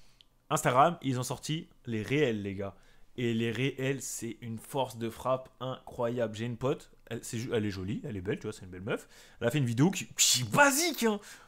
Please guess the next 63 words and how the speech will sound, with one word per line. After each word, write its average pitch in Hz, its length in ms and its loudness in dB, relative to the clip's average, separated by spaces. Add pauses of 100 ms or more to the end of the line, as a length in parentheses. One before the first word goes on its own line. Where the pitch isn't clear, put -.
(300)
Un 123 100 4
réel, 143 360 6
elle 120 80 4
a 117 80 6
cinq - 340 -4
mille 185 160 0
abonnés, 123 320 2
un 165 60 0
truc - 120 -10
comme 120 100 -6
ça. - 220 -2
Un 123 100 -4
réel, 151 280 2
elle 117 100 2
a 107 40 0
fait 113 140 -4
neuf 127 180 -4
cent - 160 -10
mille 123 180 -6
vues 127 200 -8
en 110 80 -8
quelques 113 260 -10
jours. 104 260 -12
Neuf 131 360 -6
cent - 180 -8
mille 120 160 -8
vues, 110 100 -10
je - 40 -12
sais - 60 -16
pas 127 100 -8
si - 80 -12
vous 120 60 -8
vous 104 40 -8
rendez 101 220 -8
compte. 143 200 -8 (640)
Instagram, 147 680 2
grâce 135 260 4
aux 113 40 4
réels, 113 220 2
je - 60 -12
précise 95 260 -10
bien 117 100 -4
les 113 100 -2
réels, 98 300 -4 (280)
c'est - 180 -2
devenu 117 380 0
un 151 140 2
réseau 135 340 0
pour 143 180 -10
vous 123 80 -6
faire 127 140 -2
découvrir. 117 460 -8 (440)
Donc, 190 440 2 (1080)
faites 226 180 2
très 208 200 0
attention. 170 440 0
Par 120 180 -2
exemple, 151 200 0
quelqu'un 156 220 -4
qui 131 140 -8
veut 117 100 -4
se - 120 -8
lancer 120 300 -8